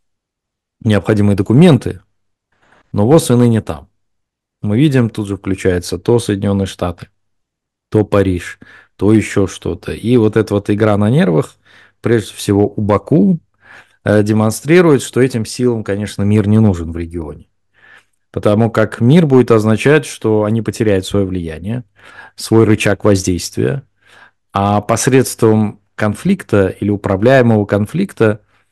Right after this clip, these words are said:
они могут запускать свои ручонки и, э, вершить какие-то свои дела. Ну, по крайней мере,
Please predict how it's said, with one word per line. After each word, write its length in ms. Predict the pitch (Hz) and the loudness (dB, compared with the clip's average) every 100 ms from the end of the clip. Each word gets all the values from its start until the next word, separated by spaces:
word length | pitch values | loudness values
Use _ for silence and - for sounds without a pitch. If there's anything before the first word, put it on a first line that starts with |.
| _ _ | _ _
они 220 | - 139 156 | -2 2 4
могут 560 | 127 127 127 123 - - _ _ _ _ _ _ _ _ _ _ _ | 4 2 2 0 -4 -20 _ _ _ _ _ _ _ _ _ _ _
запускать 640 | 104 101 104 110 - 107 - | -8 -8 -6 -8 -2 -4 -2
свои 300 | 98 95 92 | -2 -2 -2
ручонки 840 | 98 - 180 180 - 123 110 113 _ _ - | -4 0 2 2 2 2 2 -4 _ _ -6
и, 520 | 139 160 160 147 - | -4 -2 0 -2 -4
э, 120 | 107 101 | -4 -4
вершить 380 | 104 - 131 | -4 -6 -6
какие-то 380 | - 101 113 - | -4 -2 -2 -2
свои 220 | - 104 107 | -2 0 2
дела. 240 | 101 87 | 2 0
Ну, 120 | - - | -2 -2
по 120 | 95 | -4
крайней 260 | 107 104 95 | -2 -2 -2
мере, 240 | 95 | -6